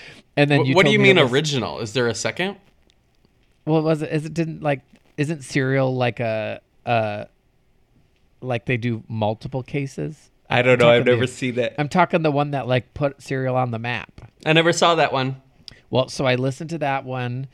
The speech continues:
Speaker 1: um, which I had seen, like, a Hulu, uh, special about it after the podcast. Anyways, and then I listened to S-Town, which you told me to listen to.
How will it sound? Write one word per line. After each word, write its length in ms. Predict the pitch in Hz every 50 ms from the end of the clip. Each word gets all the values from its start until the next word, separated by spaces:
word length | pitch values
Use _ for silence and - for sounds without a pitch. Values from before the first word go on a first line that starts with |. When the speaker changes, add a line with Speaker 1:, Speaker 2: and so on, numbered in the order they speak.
| _ _ _ _ _ _ - -
Speaker 1:
um, 160 | 127 123 120
which 160 | 131 139 -
I 80 | 160 151
had 240 | 147 165 156 135
seen, 260 | - - - 170 160 151
like, 160 | 135 117 -
a 80 | 123
Hulu, 540 | 107 107 120 113 110 107 104 101 101 101 98 - _ -
uh, 240 | 107 107 76 80 -
special 440 | - - - 104 98 - 120 104 98
about 280 | 98 95 95 98 95
it 160 | 95 92 90 _ _ _ _ _ -
after 260 | 107 101 - - 110
the 80 | 98
podcast. 400 | 95 - 98 98 95 - 101 98 -
Anyways, 280 | 131 135 127 120 113 117
and 140 | 139 127 127
then 80 | 127 131
I 60 | 131
listened 300 | 127 127 117 - 135 120
to 180 | - 131 - -
S-Town, 440 | 143 139 - - - 147 123 117 113
which 200 | 110 104 - -
you 80 | 110
told 240 | - - 110 107 98
me 80 | 101 98
to 60 | 98
listen 300 | 95 98 95 - 107 98
to. 240 | - - - -